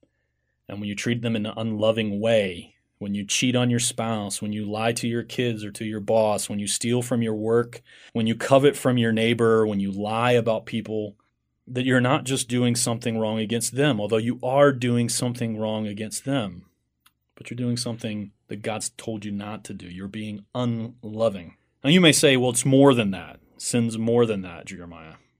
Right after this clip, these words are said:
And I would say, "Yeah, it is, but it's not less than that." It's definitely not less than that.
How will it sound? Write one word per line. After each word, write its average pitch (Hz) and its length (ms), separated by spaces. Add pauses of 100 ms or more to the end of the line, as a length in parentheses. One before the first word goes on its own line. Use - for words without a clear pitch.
(140)
And 101 80
I 101 60
would 104 120
say, 113 180
"Yeah, 247 320
it 123 140
is, 151 400
but 110 180
it's 117 140
not 180 220
less 147 340
than 101 240
that." - 240 (680)
It's - 140
definitely 131 440
not 107 260
less 101 400
than - 240
that. - 240